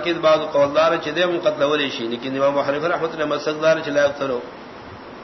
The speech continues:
د شي قتلولی، ځکه یهود و نبی علیہ السلام ته السلام علیکم، السلام، سلام مرته ویل کیږي. نو که چېرې مسلمان دا وایي، نو کافر کیږي نه، به قتل، قتل کیږي.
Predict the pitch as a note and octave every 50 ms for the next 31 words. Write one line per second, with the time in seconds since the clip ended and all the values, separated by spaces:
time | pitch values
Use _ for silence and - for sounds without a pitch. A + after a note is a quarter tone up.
0 | - - - - - - - - - - - - D3+ D3+ F#3+ F#3 E3+ F3 E3+ -
1 | F#3+ C#3 C#3+ D#3 E3 D#3+ E3+ E3+ E3+ D#3 D3+ D3 C#3+ F3 F3+ F3 E3+ D#3+ D#3 D#3
2 | D#3+ E3+ E3+ E3+ E3+ E3+ E3 D#3+ D#3 D#3+ D#3+ D#3+ - - - D#3 D3+ D3+ D3 C#3+
3 | C#3+ D3 D3 C#3+ - D3+ C#3 C3 - - - - - - - - - - - -
4 | - - - - - - - - - C#3+ - - F3 E3+ F3 E3+ D#3+ - - -
5 | - - - - - - - - - - - - - - C3+ C#3+ C#3+ C#3+ D3+ D3
6 | - - C3 B2+ B2 B2 A#2 A#2+ A#2+ A#2 A#2 A#2+ C3 B2+ C#3 C3+ - C#3+ C#3 C#3+
7 | C3+ - D#3+ D#3 D#3+ D#3+ D#3+ D3 D#3 D#3+ D#3+ D#3 D3 D3 - C#3+ C3+ C3+ C#3 C3+
8 | - E3 D#3+ D#3 E3 F3+ F#3 - - - D3 C#3+ C#3+ C3+ D3+ D3+ D#3+ - E3 D#3
9 | D#3 D#3 C#3+ D3+ D3 C#3 C3+